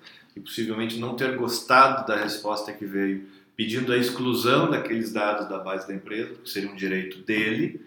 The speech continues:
Então, por isso a necessidade de um correto processo de adequação das empresas, porque quem fizesse um processo de adequação conseguiria observar que, por exemplo, um funcionário que saiu da empresa há pouco tempo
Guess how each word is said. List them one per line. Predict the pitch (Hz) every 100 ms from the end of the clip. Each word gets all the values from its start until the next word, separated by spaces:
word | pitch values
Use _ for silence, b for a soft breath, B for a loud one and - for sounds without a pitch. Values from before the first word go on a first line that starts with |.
| B B -
Então, | 101 107 113 117
por | 127
isso | 131 202 - 165
a |
necessidade | 139 - - - 113 113 117
de |
um | 117
correto | - 117 110 120 147 -
processo | - 110 - 101 107 -
de | 98
adequação | 101 101 104 95 101 98
das | 95
empresas, | 98 95 107 120 123
porque | - - -
quem | 131 147 147
fizesse | 147 113 110 110 -
um | 95
processo | 95 95 95 98
de |
adequação | 98 101 147 185 185 190 B B B B -
conseguiria | 160 202 190 180 170 196 185
observar | 156 156 135 127 127 127
que, | 131
por | 123 127
exemplo, | 110 117 113 113
um | 110
funcionário | - 113 113 104 107 107 -
que | -
saiu | - 113 139
da | 135
empresa | 120 - 101 104
há |
pouco | - 110 -
tempo | 160 180